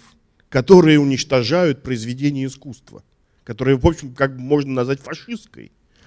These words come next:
Антифашисты действуют как фашисты. Или сам по себе, эм, Ханс Хааке действует как тролль,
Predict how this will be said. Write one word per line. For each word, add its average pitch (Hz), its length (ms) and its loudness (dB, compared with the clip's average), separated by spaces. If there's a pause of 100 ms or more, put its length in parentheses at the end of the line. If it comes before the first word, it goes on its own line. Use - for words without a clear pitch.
Антифашисты 131 840 -4
действуют 185 380 -8
как 156 200 -6
фашисты. - 640 -12 (400)
Или 127 460 4 (400)
сам 143 260 2
по 135 80 -10
себе, 143 460 2 (400)
эм, 123 880 0
Ханс 143 280 0
Хааке 123 380 2
действует 160 360 -2
как - 180 2
тролль, 147 500 10